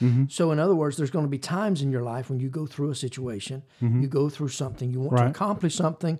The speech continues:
Speaker 1: Right.
Speaker 2: or something bad has happened to you, that you realize
Speaker 1: Mm-hmm.
Speaker 2: this is for a time.
Speaker 1: Right.
Speaker 2: You know, like it says in a lot of places, at least
Speaker 1: Yeah,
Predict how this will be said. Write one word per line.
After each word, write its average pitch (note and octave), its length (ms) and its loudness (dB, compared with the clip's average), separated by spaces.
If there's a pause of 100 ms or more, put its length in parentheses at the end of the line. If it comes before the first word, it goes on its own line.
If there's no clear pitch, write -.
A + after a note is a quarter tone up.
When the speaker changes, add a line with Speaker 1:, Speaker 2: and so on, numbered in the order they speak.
(120)
Speaker 1:
Right. B2 240 0
Speaker 2:
or E3 140 -2
something C#3+ 360 -4
bad C3 280 0
has B2 120 -4
happened A#2 300 -8
to G#2 80 -12
you, G#2 200 -12
that D#3+ 180 -2
you F#3 60 4
realize C3 680 -2 (200)
Speaker 1:
Mm-hmm. A#2+ 160 0
Speaker 2:
this D#3 300 0
is G3 100 0
for E3 240 -4
a F3 60 -2
time. G3+ 440 -2 (280)
Speaker 1:
Right. B2+ 240 4
Speaker 2:
You D#3+ 60 2
know, D#3+ 120 2
like C#3+ 220 -2
it C3+ 100 -8
says D3 380 -2
in C#3 60 -4
a - 20 0
lot C3+ 160 0
of C3+ 100 -14
places, C#3+ 340 -4
at D3 80 -10
least D3 220 2
Speaker 1:
Yeah, A#2+ 120 2